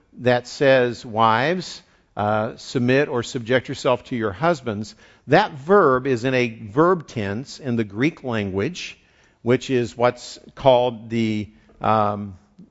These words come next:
present imperative middle voice. Now, why do I even share that? It's because if you study this in the Greek language, you know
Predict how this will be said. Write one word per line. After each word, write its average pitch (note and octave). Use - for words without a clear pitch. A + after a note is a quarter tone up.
present E3
imperative C3
middle A#2+
voice. G2+
Now, G#2+
why D3
do D3
I B2
even G#2
share F2+
that? -
It's A2+
because A#2+
if C3
you B2+
study F3+
this C#3+
in C3
the A#2
Greek B2+
language, A2
you G#2+
know A2+